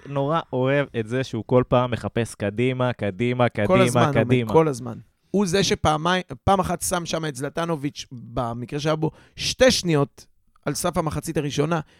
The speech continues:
Speaker 2: ממש שתי שניות שלמות, אתה מסתכל ואומר, "זלטנוביץ' פשוט רק", יכול להיות שבגלל זה הוא גם ניסה לסובב את זה במין איזה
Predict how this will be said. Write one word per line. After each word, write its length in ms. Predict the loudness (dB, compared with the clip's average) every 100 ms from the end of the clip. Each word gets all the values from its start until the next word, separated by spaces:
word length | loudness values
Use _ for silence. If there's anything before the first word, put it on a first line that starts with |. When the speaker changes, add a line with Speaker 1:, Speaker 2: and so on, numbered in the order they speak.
| _ _ -4
Speaker 2:
ממש 360 | -2 0 -2
שתי 240 | -2 2 2
שניות 380 | 0 -2 -2 0
שלמות, 280 | 0 0
אתה 100 | -2
מסתכל 340 | -6 -6 -4 -2
ואומר, 240 | 0 0 -2
"זלטנוביץ' 520 | -6 -4 -2 -2 -6 -8
פשוט 300 | -4 -2 0
רק", 160 | -2 -4 -14 -4
יכול 100 | 4
להיות 80 | 4
שבגלל 280 | 4 2 4
זה 140 | 6
הוא 80 | 6
גם 120 | 6
ניסה 260 | 0 0 2
לסובב 600 | 4 2 0 2 2 4
את 80 | 2
זה 100 | 0
במין 220 | 0 -2
איזה 180 | 0